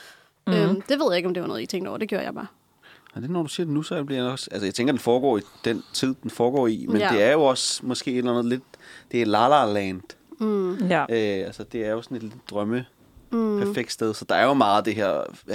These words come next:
Speaker 3: øh, øh, postkrig fyrre, halvtredser, øh, følelse
Speaker 1: Ja.
Speaker 3: over den, ikke? Og
Speaker 1: Ja.
Speaker 3: især i de to, han hører jazz, og han kører også i en fed bil, men hun kører så samtidig også i Prius, eller hvad den hedder, ikke? Og
Speaker 1: <laughs>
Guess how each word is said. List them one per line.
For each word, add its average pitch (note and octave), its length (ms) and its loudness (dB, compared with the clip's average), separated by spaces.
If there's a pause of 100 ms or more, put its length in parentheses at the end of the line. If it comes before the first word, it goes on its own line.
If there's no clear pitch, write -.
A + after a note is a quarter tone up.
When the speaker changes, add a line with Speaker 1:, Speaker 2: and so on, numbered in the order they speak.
(120)
Speaker 3:
øh, B1 300 -4 (800)
øh, F#2 260 -4
postkrig - 520 -6
fyrre, G2+ 240 2
halvtredser, A2 720 -2
øh, G2 160 -2
følelse A#3+ 380 0
Speaker 1:
Ja. F#3 60 2
Speaker 3:
over F3+ 180 2
den, - 100 -6
ikke? - 140 2
Og - 40 4
Speaker 1:
Ja. - 40 4
Speaker 3:
især C3+ 180 2
i G#2+ 60 2
de A#2 140 -4
to, G2+ 340 -2
han A2+ 180 -4
hører G#2 160 -4 (120)
jazz, G#2 320 -2
og D2+ 60 -6
han G#2+ 120 -4
kører A#2 240 -2
også A2 220 -2
i A#2 40 -4
en G#2 80 -6
fed G#2 220 -8
bil, A2 260 -8
men G2+ 280 -4 (800)
hun A#2+ 100 -4
kører A#2 160 0
så G2 100 -6
samtidig G2+ 280 -2
også G2+ 100 0
i - 20 -12
Prius, A2 440 -4
eller G#2+ 120 -4
hvad C4 100 4
den D4+ 120 6
hedder, C#4+ 180 6
ikke? C4+ 120 4
Og C4+ 60 4
Speaker 1:
<laughs> A#3+ 40 2